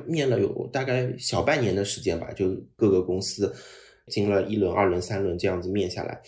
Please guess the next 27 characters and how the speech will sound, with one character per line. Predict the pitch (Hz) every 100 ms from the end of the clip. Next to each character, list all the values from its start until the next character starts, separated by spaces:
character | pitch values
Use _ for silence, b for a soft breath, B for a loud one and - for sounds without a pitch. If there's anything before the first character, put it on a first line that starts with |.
| B B B _ _ -
这 | 143
次 | - 117
可 | 107
能 | 95 107 - 110
一 |
下 | 110 123
子 | -
说 | 156
不 | 151 127
完， | 92 117
就 |
确 | 113 147
实 | 127 107
就 | 113
是 | 113 107
不 | 123
同 | 117
的 | 104
面 | 117 110
试 | 110 - 107
的 | 101
经 | - 123
历 | 127
也 | 110
不 | 85 131
一 | 127
样， | 123